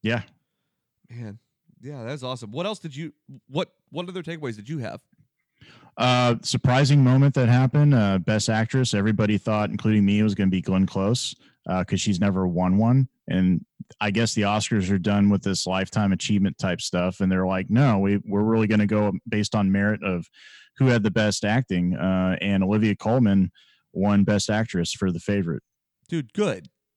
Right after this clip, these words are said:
Speaker 2: They need to do, so I solved this problem for the N B A All-Star, and I'm gonna solve this problem for the Oscars as well. And it's gonna be the same solution. They need to have, like, an honorary like that and just give it to an
Speaker 1: Mm-hmm.
Speaker 2: All-Star like Dirk.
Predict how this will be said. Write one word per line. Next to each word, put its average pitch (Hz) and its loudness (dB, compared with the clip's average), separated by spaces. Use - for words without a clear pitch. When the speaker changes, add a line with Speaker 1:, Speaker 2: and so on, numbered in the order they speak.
Speaker 2:
They 180 0
need 247 -4
to 262 -4
do, 165 0
so 127 -4
I 160 0
solved 190 -4
this 165 -6
problem 156 -4
for 156 -10
the 143 -8
N 147 -8
B 147 -8
A 151 -6
All-Star, 120 -6
and 120 -8
I'm 113 -6
gonna 120 -6
solve 135 -2
this 131 -8
problem 131 -6
for 123 -14
the 127 -10
Oscars 123 -10
as 107 -14
well. 120 -14
And 147 -4
it's 131 -10
gonna 180 -2
be 175 -2
the 147 -2
same 165 -2
solution. 156 -4
They 135 -6
need 190 -2
to 180 0
have, 170 0
like, 165 -2
an 165 0
honorary 143 -2
like 120 -8
that 110 -8
and 139 -10
just 151 -8
give 180 -2
it - -10
to - -2
an 110 4
Speaker 1:
Mm-hmm. - 2
Speaker 2:
All-Star 139 -4
like 147 -8
Dirk. 156 -2